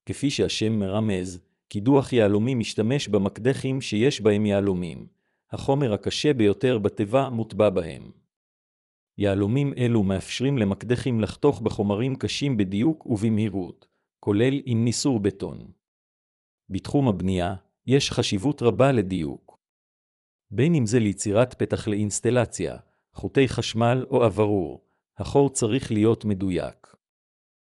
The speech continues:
קידוח יהלום עונה על הצורך הזה בצורה מושלמת.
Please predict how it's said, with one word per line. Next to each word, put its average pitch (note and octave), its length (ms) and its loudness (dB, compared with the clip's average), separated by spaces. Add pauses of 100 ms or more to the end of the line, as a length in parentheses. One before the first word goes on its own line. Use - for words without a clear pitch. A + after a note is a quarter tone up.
(200)
קידוח A#2 520 2
יהלום A#2+ 600 2
עונה A#2 300 2
על A#2+ 80 2
הצורך C#3 420 2
הזה G#2+ 240 0
בצורה A2 440 -2
מושלמת. E2+ 840 -6